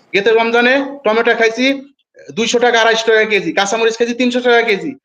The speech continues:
আলু খাইছি আশি টাকা, নব্বই টাকা কেজি। এখন নব্বই টাকা হলে পাঁচ কেজি আলু পাওয়া যাচ্ছে, নব্বই টাকার মধ্যে পাঁচ কেজি আলু পাচ্ছে মানুষ। নব্বই টাকার মধ্যে। আগে পাঁচশো টাকার বাজার করলে ব্যাগ ভরে নাই, এখনো পাঁচশো টাকার বাজার করলে ব্যাগ ভরে যাইতেছে, আরো টাকা থেকে যাইতেছে। সবাই যার,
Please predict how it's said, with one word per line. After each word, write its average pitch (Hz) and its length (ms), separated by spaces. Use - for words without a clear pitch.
আলু 214 220
খাইছি 226 300
আশি 226 200
টাকা, 240 200
নব্বই 226 280
টাকা 226 160
কেজি। 190 320
এখন 247 240
নব্বই 262 320
টাকা 269 200
হলে 277 140
পাঁচ 285 320
কেজি 285 160
আলু 277 160
পাওয়া 262 320
যাচ্ছে, 220 500
নব্বই 208 220
টাকার 220 220
মধ্যে 220 180
পাঁচ 233 260
কেজি 220 160
আলু 202 140
পাচ্ছে 190 260
মানুষ। 156 300
নব্বই 185 200
টাকার 190 240
মধ্যে। 160 280
আগে 208 160
পাঁচশো 226 300
টাকার 247 240
বাজার 240 240
করলে 240 200
ব্যাগ 220 200
ভরে 233 180
নাই, 208 180
এখনো 240 260
পাঁচশো 247 280
টাকার 247 240
বাজার 233 260
করলে 233 180
ব্যাগ 196 180
ভরে 202 180
যাইতেছে, 190 420
আরো 196 140
টাকা 214 260
থেকে 190 220
যাইতেছে। 143 440
সবাই 226 280
যার, 233 180